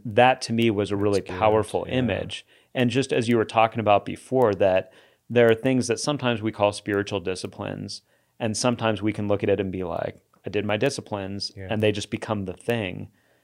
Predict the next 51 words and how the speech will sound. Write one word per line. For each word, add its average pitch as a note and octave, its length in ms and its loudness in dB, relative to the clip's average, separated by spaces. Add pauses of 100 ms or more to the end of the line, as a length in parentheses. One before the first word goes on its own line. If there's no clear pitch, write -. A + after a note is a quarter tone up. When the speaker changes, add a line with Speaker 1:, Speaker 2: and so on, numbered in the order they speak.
(200)
Speaker 1:
But A2+ 100 4
if A2 160 2
we G#2+ 100 0
look A#2 280 2
at A2 100 0
different G#2+ 320 -2
things G#2+ 220 -2
in G2+ 60 -4
our G2+ 120 0
lives G2 300 2
and G2+ 100 -8
say, G2 140 -2
"This A2 260 -2
is C3 100 -4
how A2 200 2
I'm G#2 120 -2
putting G2 260 -4
up - 180 -6
the - 80 -16
sail." - 640 -8
Speaker 2:
Yeah. F#2+ 180 -14 (400)
Speaker 1:
Um, G2 560 0
may-, B2 180 6
maybe C3 260 0
you A#2+ 120 2
can B2 120 -4
just G#2 140 -4
start G2 160 0
and F#2+ 100 -6
say, G2+ 140 -4
what G2+ 240 -2
are D#3 80 -4
some G#2 180 -6
ways G#2 300 -2
that G2 300 -2 (260)
you A#2 80 -14
feel A#2 180 2
like G2 400 2
you G#2+ 160 -2
try G#2+ 560 2
to, G2 720 -4
Speaker 2:
Mm-hmm. - 180 -14
Speaker 1:
on G2+ 60 -6
a G2 60 -4
regular G2+ 340 0
basis, G2 400 -6
put - 240 -6
up G2+ 200 -2
that G2 200 -2
sail F#2+ 500 -4
Speaker 2:
Yeah. F#2 300 -12